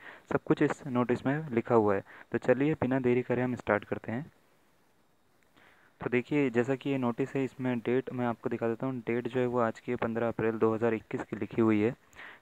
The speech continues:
समूह का, और इसमें जो है एलटी की दोनों की बात हो रही है। एलटी की सहायक अध्यापक, अ, एलटी के विषय में जो है ये लिखित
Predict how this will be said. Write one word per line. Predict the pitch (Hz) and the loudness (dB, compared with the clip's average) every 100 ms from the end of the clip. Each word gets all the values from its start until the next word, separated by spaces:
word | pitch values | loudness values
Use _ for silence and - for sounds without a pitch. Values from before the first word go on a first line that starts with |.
| - | 0
समूह | 120 123 123 | 2 4 4
का, | 120 135 - - - - _ | 6 4 0 -16 -20 -20 _
और | - 113 110 110 - | 0 2 4 4 2
इसमें | - - 123 | 0 0 2
जो | 120 | 4
है | 120 131 - 113 | 4 4 2 0
एलटी | 113 113 131 | 0 -2 -4
की | - 120 | -2 0
दोनों | 120 120 | 2 2
की | 117 117 | 0 4
बात | 110 110 117 | 4 4 2
हो | |
रही | 110 113 | 0 0
है। | 113 | -2
एलटी | 110 104 113 | -4 -4 -2
की | 120 113 | -2 0
सहायक | 113 110 113 | 2 2 2
अध्यापक, | 107 107 123 - - | 0 0 0 -4 -6
अ, | |
एलटी | 117 110 110 104 117 | -6 -4 -4 -2 -2
के | 123 | 2
विषय | 113 101 113 | 0 0 -4
में | 110 | -2
जो | 107 | 0
है | 117 | 2
ये | 123 | 0
लिखित | 110 127 | 0 -2